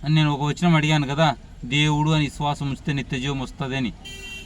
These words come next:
ఉంటే ఒక వచనం చూపండి, లక్ష రూపాయలు తీసుకోండి." అమౌంట్ కనిపించింది కదా, రెండు రోజులు తీసి పెడతాను. మళ్ళీ వాడుకుంటే నాకు ఏదో పని పడతాయి కదా, తీసి పెడతాను. ఉం? ఇదో చూడండి, ప్రస్తుతం మన కారులో ఉన్నాయి సీట్లు.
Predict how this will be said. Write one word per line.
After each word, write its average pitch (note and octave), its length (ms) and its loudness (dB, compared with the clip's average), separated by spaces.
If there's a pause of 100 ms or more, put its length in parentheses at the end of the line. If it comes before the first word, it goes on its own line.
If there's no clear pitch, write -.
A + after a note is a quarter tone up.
(100)
ఉంటే D3 380 -2
ఒక D3 120 -2
వచనం D3 340 2
చూపండి, D3 260 0
లక్ష F3+ 240 0
రూపాయలు C#3 260 -4
తీసుకోండి." B2 420 -4 (380)
అమౌంట్ D3 300 0
కనిపించింది C#3+ 480 0
కదా, B2+ 180 0 (340)
రెండు C#3+ 240 2
రోజులు D#3+ 180 4
తీసి - 160 -4
పెడతాను. C#3 360 2 (100)
మళ్ళీ B2+ 200 0
వాడుకుంటే E3 440 6
నాకు D3 200 4
ఏదో C#3+ 140 -4
పని C#3+ 220 -2
పడతాయి C3+ 260 -2
కదా, C3+ 240 4 (300)
తీసి C#3 200 -4
పెడతాను. A#2 420 0
ఉం? G#3 220 4 (1200)
ఇదో B2 120 8
చూడండి, B2 460 6 (460)
ప్రస్తుతం B2+ 300 4
మన B2 120 4
కారులో B2 560 8
ఉన్నాయి B2 400 6 (540)
సీట్లు. A#2+ 400 0